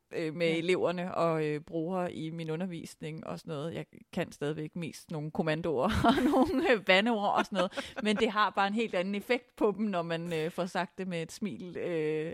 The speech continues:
Speaker 1: at nu, nu skal det altså stoppe, så bare sig det på min arabiske halas,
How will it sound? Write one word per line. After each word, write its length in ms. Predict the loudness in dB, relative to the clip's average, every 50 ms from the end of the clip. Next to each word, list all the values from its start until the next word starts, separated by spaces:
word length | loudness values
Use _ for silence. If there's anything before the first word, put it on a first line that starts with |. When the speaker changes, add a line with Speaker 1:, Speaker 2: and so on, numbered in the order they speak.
| -10 -10 -6
Speaker 1:
at 220 | -6 -6 -4 -4
nu, 160 | -6 -6 -6
nu 160 | -6 -6 -8 -6
skal 160 | -6 -6 -4
det 80 | -2
altså 160 | -2 -4 -4 -6
stoppe, 320 | -4 -2 -4 -4 -4 -8
så 100 | -12 -10
bare 220 | -6 -6 -6 -6
sig 240 | -6 -10 -10 -10 -8
det 120 | -8 -8 -6
på 220 | -6 -6 -6 -6 -8 -14 _ _ _ -8
min 300 | -6 -4 -4 -4 -4 -4
arabiske 680 | 0 2 2 0 0 -4 -6 -2 0 2 2 0 0 -4 -12 -18 -14
halas, 640 | -10 -2 2 4 4 4 2 -2 -8 -10 -12 -14 -16